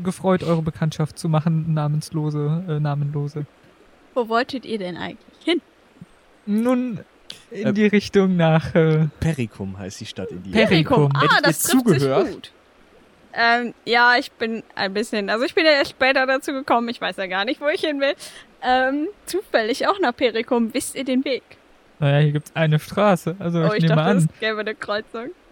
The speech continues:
Speaker 3: Nee, ist nix mit Kreuzung, hab ich
Speaker 2: Ups.
Speaker 3: gesagt.
Speaker 2: Ja, dann
Speaker 3: Hättet
Speaker 2: scheinen
Speaker 3: ihr
Speaker 2: wir alle in
Speaker 3: zugehört?
Speaker 2: dieselbe Richtung <laughs> laufen zu müssen.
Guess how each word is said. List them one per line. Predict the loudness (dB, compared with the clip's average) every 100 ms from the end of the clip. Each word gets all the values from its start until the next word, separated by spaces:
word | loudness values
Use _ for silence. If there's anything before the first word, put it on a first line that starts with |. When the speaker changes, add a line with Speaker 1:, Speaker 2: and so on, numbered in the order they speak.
| _ -6
Speaker 3:
Nee, | -6
ist | -6
nix | -6 -8 -6 -8
mit | -10 -8
Kreuzung, | -8 -8 -10
hab | -12 -10
ich | -8
Speaker 2:
Ups. | -8
Speaker 3:
gesagt. | -8 -18 -20 _ _ _
Speaker 2:
Ja, | -2 0
dann | 0
Speaker 3:
Hättet | 4 4
Speaker 2:
scheinen | 4
Speaker 3:
ihr | 2
Speaker 2:
wir | 4
alle | 4 6
in |
Speaker 3:
zugehört? | 4 4 2
Speaker 2:
dieselbe | 4 4 4 2
Richtung | 0 0 2 4 4
<laughs> | 4
laufen | 4 4 2 -6 -6
zu | -4 -4 -2 -2 -4 -6
müssen. | -6